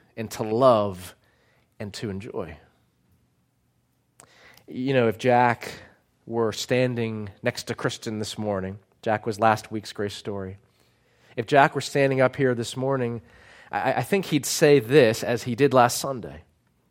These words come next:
"Don't wait for tragedy to strike in your life. Don't wait for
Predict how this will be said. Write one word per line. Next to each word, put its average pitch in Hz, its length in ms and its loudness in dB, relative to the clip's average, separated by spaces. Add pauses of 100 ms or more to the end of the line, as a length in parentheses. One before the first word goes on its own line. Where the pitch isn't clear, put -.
(540)
"Don't 143 200 2
wait 147 200 0
for 131 120 -10
tragedy 127 580 -2
to 127 160 -12
strike - 540 -6
in 117 100 -12
your 110 160 -6
life. 98 640 -8 (680)
Don't 143 280 2
wait 156 300 4
for 143 500 4